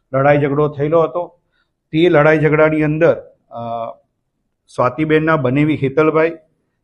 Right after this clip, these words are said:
અ, તેમના મિત્ર ઉમંગભાઈ ઇનામદાર નાઓએ બહારથી આઠથી દસ માણસોને બોલાવી અને પર્વ ઉપનીશ રાવલના પપ્પા ઉપનીશભાઈ, તેની પત્ની હિમાનીને લાકડી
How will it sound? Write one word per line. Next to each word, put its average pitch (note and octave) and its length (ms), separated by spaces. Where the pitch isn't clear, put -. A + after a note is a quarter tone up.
અ, B2 240
તેમના C#3+ 380
મિત્ર D3 300
ઉમંગભાઈ D3 500
ઇનામદાર D#3+ 720
નાઓએ D3 540
બહારથી D3+ 800
આઠથી C#3 320
દસ C#3+ 160
માણસોને C#3+ 500
બોલાવી C3+ 560
અને C#3 340
પર્વ C#3 340
ઉપનીશ D3+ 460
રાવલના D3 460
પપ્પા D#3 480
ઉપનીશભાઈ, D#3 580
તેની C#3+ 180
પત્ની D3 380
હિમાનીને D3+ 840
લાકડી D3+ 680